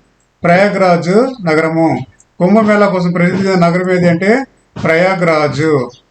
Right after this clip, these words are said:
మరో ఇంపార్టెంట్ అయిన ప్రశ్న, which river flows through the city of a వారణాసి?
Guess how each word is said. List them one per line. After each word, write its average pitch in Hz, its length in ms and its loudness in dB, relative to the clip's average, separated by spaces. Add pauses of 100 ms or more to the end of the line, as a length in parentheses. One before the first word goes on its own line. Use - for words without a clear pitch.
(200)
మరో 175 240 2
ఇంపార్టెంట్ 196 340 0
అయిన 185 120 -2 (120)
ప్రశ్న, 170 300 -2 (680)
which 175 200 0 (100)
river 180 320 2 (540)
flows 190 360 2 (400)
through 185 240 2
the 180 160 0
city 185 240 2 (120)
of 175 120 -2 (140)
a - 20 2 (480)
వారణాసి? 170 640 0